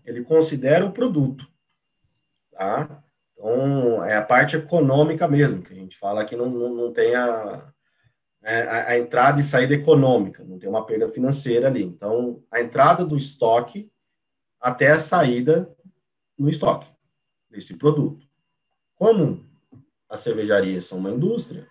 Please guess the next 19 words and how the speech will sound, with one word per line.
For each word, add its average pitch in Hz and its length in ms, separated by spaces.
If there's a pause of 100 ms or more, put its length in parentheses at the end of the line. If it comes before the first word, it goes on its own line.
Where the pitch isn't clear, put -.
(240)
ela 175 240
entra 120 180
a 139 40
parte 104 300
de 135 80
produção. - 540 (460)
Então, 147 160
o 147 60
ciclo 262 480
econômico 104 680
de 98 140
vocês 113 540 (180)
é 131 100
o 123 160 (300)
tempo 117 420
do 107 140
prazo 104 420
médio 95 480
de - 140